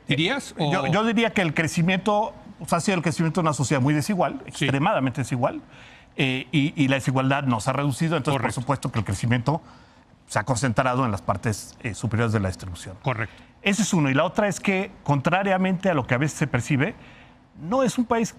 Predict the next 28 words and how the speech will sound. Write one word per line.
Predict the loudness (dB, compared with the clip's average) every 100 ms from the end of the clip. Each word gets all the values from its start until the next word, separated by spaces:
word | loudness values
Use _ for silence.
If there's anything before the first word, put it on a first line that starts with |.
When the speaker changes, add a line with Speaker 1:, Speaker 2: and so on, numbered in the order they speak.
| -8
Speaker 2:
que | 0
hayamos | 2 2 0 0
tenido | 0 2 2
una | 2 0
política | -6 -2 0 0 0 -2
social | -2 0 2 2 0 0
tremendamente | 0 2 2 2 2 2 0 0 0
ambiciosa | 0 -2 -2 -2 -2 0 -2
y, | -2 -6 -12 -20 -20 -6
y | -2
generosa, | 0 2 0 -2 -4
¿no? | -4 -4 -2
Speaker 1:
Ujú. | 0 0 -2
Speaker 2:
El | -2 2
gasto | 0 0 -2 -2
público | 2 2 2 2 0 0
que | 0
llega | 2 2 2 0
a | 0 -2
la | -2
población | 0 -2 0 0
más | 0
pobre, | -2 -2 0 -4 -6
en | -6 -2
transferencias | -2 -2 0 0 0
directas, | 0 -2 -4 -6
por | -6
ejemplo, | -4 -2 -4